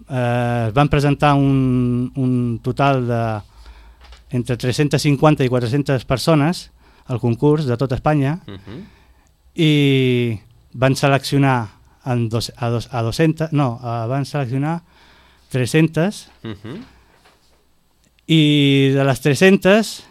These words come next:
Speaker 1: van fer deu taules amb trenta peces de diferents pastisseries en cada taula,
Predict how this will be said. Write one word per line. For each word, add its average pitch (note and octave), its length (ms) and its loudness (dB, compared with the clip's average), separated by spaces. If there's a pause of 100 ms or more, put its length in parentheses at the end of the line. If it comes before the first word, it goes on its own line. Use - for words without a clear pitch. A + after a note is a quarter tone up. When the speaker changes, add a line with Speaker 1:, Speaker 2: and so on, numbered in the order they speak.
(300)
Speaker 1:
van C3+ 240 0
fer C3+ 560 2
deu D3 300 4
taules E3 680 4 (1000)
amb B2 240 -2
trenta C#3+ 720 2
peces C3+ 440 -2
de A2+ 500 -4 (540)
diferents A#2+ 420 -2
pastisseries C3 720 -4 (760)
en A#2 140 -4
cada B2+ 240 0
taula, G#2 380 -6